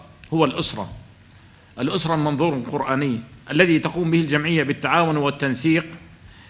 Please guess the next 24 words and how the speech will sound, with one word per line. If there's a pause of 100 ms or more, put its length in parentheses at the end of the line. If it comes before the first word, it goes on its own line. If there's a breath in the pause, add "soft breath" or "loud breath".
مع
جمعية
العفاف، (500 loud breath)
التي
لا
يخفى
دورها
في
خدمة
الأسرة (540 loud breath)
وتبني
قضاياها
والإسهام
في
بناء
الأسرة
النموذجية. (1040 loud breath)
ومع
نقابة
المهندسين
التي
لا
تألو
جهدا